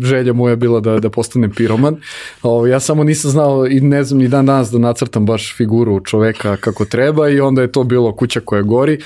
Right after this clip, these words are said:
Tako sam imao taj neki, ovaj, razgovor koga se onako kroz maglu sećam i dan danas, ali smo otklonili sve sumnje. Tako da, vatrogasac, e,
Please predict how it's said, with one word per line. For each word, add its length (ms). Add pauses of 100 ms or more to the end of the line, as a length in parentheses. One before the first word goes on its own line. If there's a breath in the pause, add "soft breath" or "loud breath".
(260 loud breath)
Tako 240
sam 160
imao 180
taj 180
neki, 280
ovaj, 380
razgovor 580
koga 260
se 140
onako 240
kroz 240
maglu 320
sećam 440
i 40
dan 200
danas, 420 (520 loud breath)
ali 440
smo 220
otklonili 540
sve 200
sumnje. 400
Tako 260
da, 220 (420 loud breath)
vatrogasac, 1040
e, 40